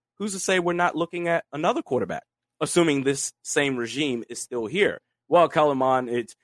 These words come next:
you know what, one year, he's just not doing good in practice. We're gonna find someone else. You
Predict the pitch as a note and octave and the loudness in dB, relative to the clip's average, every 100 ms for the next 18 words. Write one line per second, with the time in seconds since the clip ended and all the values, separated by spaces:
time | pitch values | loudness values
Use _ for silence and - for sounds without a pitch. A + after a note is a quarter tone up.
0 | _ D#3+ D3+ D3 B2 D3 C#3+ C3 C3+ B2+ | _ 0 4 4 4 2 2 0 2 2
1 | B2+ A2 B2+ - B2+ B2 B2 - _ _ | 2 -2 -8 -8 -8 -2 -4 -4 _ _
2 | B2+ A#2 A2+ A#2 G#2 - B2+ A#2+ - A#2 | -10 -8 -4 -4 -4 -2 0 0 -4 -10
3 | - E3+ C#3+ A#2 - A2 G#2+ - A2 G2+ | -10 -6 -4 -6 -6 -8 -8 -10 -12 -8
4 | G2+ E2 - _ _ _ _ _ _ _ | -8 -10 -16 _ _ _ _ _ _ _
5 | _ _ _ C#3 G3 | _ _ _ -8 -8